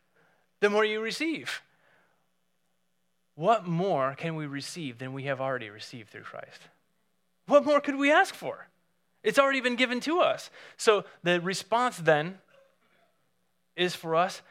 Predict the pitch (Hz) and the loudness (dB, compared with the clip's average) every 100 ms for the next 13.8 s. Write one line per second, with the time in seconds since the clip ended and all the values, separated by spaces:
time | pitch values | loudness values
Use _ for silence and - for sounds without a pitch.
0 | _ - 156 165 160 151 160 156 135 143 | _ -8 -2 0 -2 -6 -6 -6 -4 -4
1 | 147 - 117 113 123 170 170 147 131 139 | -6 -12 -10 -8 -4 -2 2 4 4 2
2 | 135 143 147 156 160 143 139 131 131 139 | 0 2 4 4 2 -4 0 2 2 0
3 | 127 120 135 151 139 - 151 127 - 151 | 0 -8 0 2 2 0 -8 -8 -4 -2
4 | 127 - 143 113 98 - - - - 147 | -2 -2 -6 -6 -6 -12 -20 -20 -8 -4
5 | 143 143 151 143 131 - - - _ _ | 0 2 4 2 0 -4 -18 -20 _ _
6 | _ _ _ _ _ _ 143 - - 135 | _ _ _ _ _ _ -20 -14 -8 -6
7 | - 170 - - - - - - _ _ | -6 -8 -10 -12 -16 -18 -20 -20 _ _
8 | _ _ _ _ _ _ _ _ _ _ | _ _ _ _ _ _ _ _ _ _
9 | _ _ _ _ _ _ _ _ _ _ | _ _ _ _ _ _ _ _ _ _
10 | _ _ 139 135 135 151 180 175 175 160 | _ _ -4 -4 -6 2 6 6 6 2
11 | 160 143 160 165 180 170 175 151 - 180 | 0 2 2 2 0 -6 -4 -4 -4 -4
12 | 175 151 151 170 165 156 143 - 151 160 | -4 -2 2 2 2 -4 -4 0 4 4
13 | 170 151 139 - - - 147 | 4 0 -4 -10 -12 -4 -2